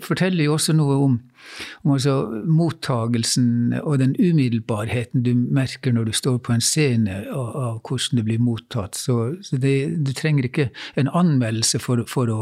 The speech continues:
merke det selv. Så, men,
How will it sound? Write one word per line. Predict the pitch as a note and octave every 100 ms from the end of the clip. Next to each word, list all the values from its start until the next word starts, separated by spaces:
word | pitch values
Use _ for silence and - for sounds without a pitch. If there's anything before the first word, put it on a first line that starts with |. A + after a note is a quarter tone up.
| A2 -
merke | C3+ G#2+ - C3+
det | A2+ A2+
selv. | - C3+ G#2 A2
Så, | - C#3+ B2 A2+ G#2+ - - - - - -
men, | C3+